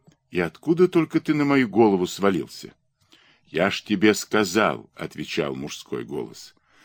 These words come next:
«Мы раньше вернулись из поездки, чем думали, прямо к тебе. А ты уходи. Почему?» «Потом поговорим, уходи».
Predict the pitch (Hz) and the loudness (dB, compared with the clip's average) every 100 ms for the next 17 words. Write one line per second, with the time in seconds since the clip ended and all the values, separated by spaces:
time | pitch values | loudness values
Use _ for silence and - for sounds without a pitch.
0 | - - _ - 120 139 143 135 - 123 | -20 -20 _ 2 4 6 4 2 0 6
1 | 131 120 139 147 - 127 - 127 101 110 | 6 6 4 4 0 -4 2 2 6 4
2 | - - 92 113 120 95 87 80 71 76 | 2 -8 -4 -2 -2 -2 -4 -4 -6 -8
3 | - 113 160 160 - - 117 80 73 69 | -2 2 2 0 -6 -4 -4 -2 -2 -4
4 | _ - 101 117 - 113 131 151 _ _ | _ -6 0 0 2 2 2 -2 _ _
5 | 107 107 120 113 76 85 73 60 _ - | -6 -4 -2 -2 -4 -10 -10 -12 _ -2
6 | - - 160 156 76 _ _ _ _ _ | 0 2 2 0 -2 _ _ _ _ _
7 | _ - 135 160 131 101 98 98 95 85 | _ -2 2 4 4 4 2 4 4 4
8 | 101 123 143 98 80 | 0 2 2 0 -8